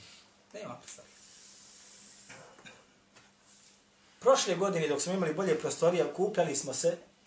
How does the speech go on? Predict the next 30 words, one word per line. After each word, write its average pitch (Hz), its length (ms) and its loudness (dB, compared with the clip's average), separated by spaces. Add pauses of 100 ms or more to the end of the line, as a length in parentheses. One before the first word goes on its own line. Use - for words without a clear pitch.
(160)
nakon 156 520 -2
i 131 100 -12
klanjali 147 300 -2
smo 127 220 -6
i 135 100 -6
jacije 156 460 -2
i 147 120 -8
teravi, 143 460 2
jel 120 140 -2
tako 160 240 2
ili 196 80 -2
nije 170 140 -4
tako? 127 240 -4
Nismo 180 300 -2
svaku 156 300 0
teraviju 127 400 -2
klanjali, 202 300 -6 (460)
koliko 175 260 -6
smo 131 160 -8
mogli 143 240 -6
klanjali 143 260 -6
smo, 170 200 -10 (300)
nije 123 140 -14
bitno. 120 260 -16 (380)
Teravi 131 320 -2
namaz, 123 300 -12
ako - 140 -16
se 113 140 -16
tako 113 220 -20
može. 120 180 -14